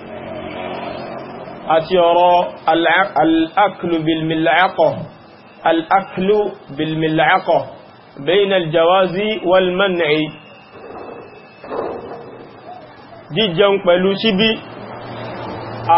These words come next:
ọ̀rọ̀ alákọ̀ọ́kọ́, òun náà ni ìfúnni ní àwíjàre wípé a, ó sì áyà gbọ́yé ni, ó sì hadithu tí ó ní, ó sì tú ni, òun náà ni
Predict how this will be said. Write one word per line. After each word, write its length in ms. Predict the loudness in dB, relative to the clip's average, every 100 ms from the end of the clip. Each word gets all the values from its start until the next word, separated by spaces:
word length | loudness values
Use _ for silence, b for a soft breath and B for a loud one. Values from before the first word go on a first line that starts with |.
| 6
ọ̀rọ̀ 220 | 6 8
alákọ̀ọ́kọ́, 560 | 6 6 4 4 4 2 0 -14 -16 -16 -18 -18 -16 -2
òun 240 | 2 4
náà 200 | 4 2
ni 180 | 2 2 2 -2 -6 -14 -20 -20 -20 -20 -20 -6
ìfúnni 500 | -4 -2 0 2 2
ní 220 | 2 2 4 4 2 -2 -10 -20 -6
àwíjàre 760 | 2 2 2 2 4 6 4 2 0 -8 -20 -20 -20 -20 -20 -20 -20 -4
wípé 300 | -2 2 4
a, 140 | 6 6 4
ó 100 | 0 -2
sì 260 | -2 0
áyà 280 | 2 4 4 4
gbọ́yé 340 | 4 4 4 2
ni, 100 | -2 -8 -20 -20 -20 -20 -20 -8
ó 100 | -2 -2
sì 160 | 0
hadithu 460 | 0 2 2 2 0
tí 140 | -2 0
ó 60 | 0
ní, 100 | 0
ó 140 | 2 2
sì 200 | 2 -4
tú 160 | -2 0
ni, 160 | 2 0 -2 -18 -20 -20 -20 -4
òun 400 | 2 4 4 4
náà 280 | 2 4 2
ni 240 | 2 2